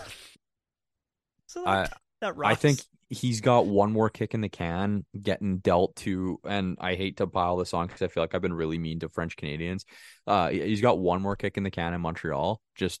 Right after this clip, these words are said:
Speaker 2: as, like, a jersey sale. Finally give him everything that he wants to be happy, like, city-wise, culture-wise, whatever. Um, and then he's done. Like, this dude is not cut out for it, in my opinion.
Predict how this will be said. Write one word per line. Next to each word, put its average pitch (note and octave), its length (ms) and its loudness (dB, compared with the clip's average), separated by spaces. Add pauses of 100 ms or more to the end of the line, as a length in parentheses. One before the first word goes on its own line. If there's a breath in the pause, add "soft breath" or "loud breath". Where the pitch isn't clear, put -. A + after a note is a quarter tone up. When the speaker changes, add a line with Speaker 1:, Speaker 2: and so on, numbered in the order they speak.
(120)
Speaker 2:
as, F#2 200 -2
like, E2+ 160 -2
a F2 40 -4
jersey E2 420 -4
sale. F#2 500 0 (380 soft breath)
Finally F#2+ 520 2
give F#2 180 -2
him F2+ 160 -2
everything E2+ 460 -4
that E2 100 -4
he E2 80 -2
wants D#2+ 320 -2
to F#2 100 -4
be E2 140 -6
happy, D#2+ 480 -2
like, D#2 240 -2
city-wise, E2+ 680 0
culture-wise, E2 1000 -2
whatever. F2 580 0 (400 soft breath)
Um, D2 300 -2
and F#2+ 120 -2
then F#2 120 0
he's D#2 160 -8
done. - 320 -10 (260)
Like, E2 260 -2 (120)
this G2+ 200 4
dude F2+ 280 2
is D2+ 120 -2
not D#2 280 -8
cut C#2 180 -4
out C2 200 -8
for C2+ 220 -2
it, C#2+ 220 -4
in F#2 100 -6
my D2+ 200 -4
opinion. C#2+ 500 -10